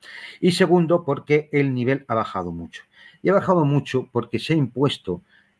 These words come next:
eh, toda esta farfolla de la izquierda californiana, de la teoría queer,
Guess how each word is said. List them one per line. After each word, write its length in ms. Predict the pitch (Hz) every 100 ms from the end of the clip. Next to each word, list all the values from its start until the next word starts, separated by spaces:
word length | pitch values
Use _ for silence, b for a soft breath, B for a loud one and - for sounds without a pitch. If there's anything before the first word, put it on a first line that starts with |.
| _
eh, 760 | 110 107 107 107 104 101 98 -
toda 300 | 165 143 143
esta 560 | - - 139 127 - _ _ _ _ _ _
farfolla 1040 | _ - 120 101 - - 139 107 98 95 b b b -
de 340 | 101 107 107
la 380 | 101 101 101 - _ -
izquierda 540 | - - 156 135 123
californiana, 1080 | 110 101 95 87 85 113 139 95 92 92 b b b
de 160 | 104 113
la 160 | 110 107
teoría 500 | 107 113 104 101 - _
queer, 540 | 165 147 120 107 107